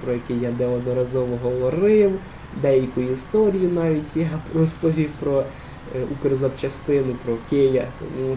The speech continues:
треба не забувати про Кия, друзі, Кий то, то сила, певно. <laughs> Не треба не забувати, бо тому що я його так рідко використовую, а це треба знову ж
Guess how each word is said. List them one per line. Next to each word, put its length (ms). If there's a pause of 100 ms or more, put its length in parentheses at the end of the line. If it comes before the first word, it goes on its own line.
треба 440 (180)
не 160
забувати 560
про 180
Кия, 340
друзі, 440 (120)
Кий 180 (120)
то, 240 (500)
то 80
сила, 440
певно. 340 (600)
<laughs> 100 (400)
Не 60
треба 320
не 140
забувати, 560
бо 60
тому 240
що 140
я 60
його 140
так 200
рідко 260
використовую, 720
а 40
це 60
треба 440 (100)
знову 240
ж 60